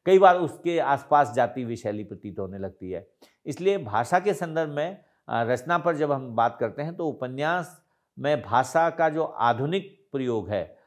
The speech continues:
अब आज के दिन, अ, नए उपन्यासों में उसमें भाषिक विश्लेषण और भाषिक, अ, जो प्रस्तुति है, वो भिन्न रूप में हो रही है। इसलिए नए उपन्यास जब भी आ रहे हैं आज के,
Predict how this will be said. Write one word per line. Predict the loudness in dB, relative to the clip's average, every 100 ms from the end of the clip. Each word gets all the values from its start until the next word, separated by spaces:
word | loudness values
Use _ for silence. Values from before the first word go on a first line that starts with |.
| _ _
अब | 4 4 2 -16 _ 0
आज | 6 6
के | 4 -4
दिन, | -4 -6 -12
अ, | -14 -6 -2 -2 -2 -2
नए | 0 2
उपन्यासों | 0 -4 -6 -6 -6 -8
में | -8 -10 _ _ _
उसमें | -12 -4 -4 -2
भाषिक | 0 0 -2
विश्लेषण | -4 -6 -4 -4 -4 -8 -10 _ _ _
और | -2 0
भाषिक, | 2 -2 -2 -10 -14 -4
अ, | 0 0
जो | 0 -2 -4
प्रस्तुति | -4 -6 -6 -10 -6 -4
है, | -4 -8 _ -8
वो |
भिन्न | -4 -2
रूप | -2 -4 -4
में | -8
हो | -6
रही | -8 -10
है। | -12 _ _ _ _ -8
इसलिए | -6 -4 -2
नए | 4 4
उपन्यास | 4 0 0 -2 0
जब | -2
भी | 4
आ | 6 6
रहे | 4
हैं | -2 0
आज | 0 -2
के, | -4 -6 -6 -16